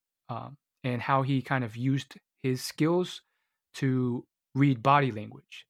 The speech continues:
So I could apply that to my social skills. And he actually wrote a book with, um, another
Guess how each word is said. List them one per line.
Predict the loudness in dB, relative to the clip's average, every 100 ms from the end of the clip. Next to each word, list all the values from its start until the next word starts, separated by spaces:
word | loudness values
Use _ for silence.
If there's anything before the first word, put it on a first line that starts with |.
| -6
So | -4
I | -2
could | -4 -8
apply | -4 -2 -2
that | -6 -8
to | -2
my | 2 2
social | 0 -6 -6
skills. | -10 -12 -16 -20 _ _ _ _ _ _ -6
And | -2 -2 0
he | 2
actually | 2 2 0
wrote | 2 2 2
a |
book | 2 0 -2
with, | -6 -6 -8 -18 -10
um, | -10 -6
another | -2 0 0 -2 -4